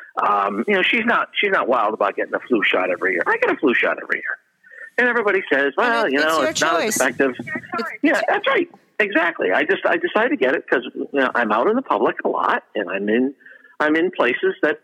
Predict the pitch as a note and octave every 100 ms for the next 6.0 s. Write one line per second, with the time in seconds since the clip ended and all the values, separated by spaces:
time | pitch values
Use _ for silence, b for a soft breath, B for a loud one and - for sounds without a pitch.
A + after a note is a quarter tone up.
0 | _ - C#3 C#3+ E3 E3 E3 F3+ F3+ _
1 | - - - E3 G#3 - B3 F#4+ - -
2 | _ _ _ _ - G2 C3+ G3 D3+ C3+
3 | C#3+ C#3+ - C#3+ C3+ B2+ - G#2+ C#3 D#3
4 | D#3 - _ b b b b _ D3 C#3+
5 | - A2 C#3 D3+ E3+ D#4+ C#4 A#2 G#2+ -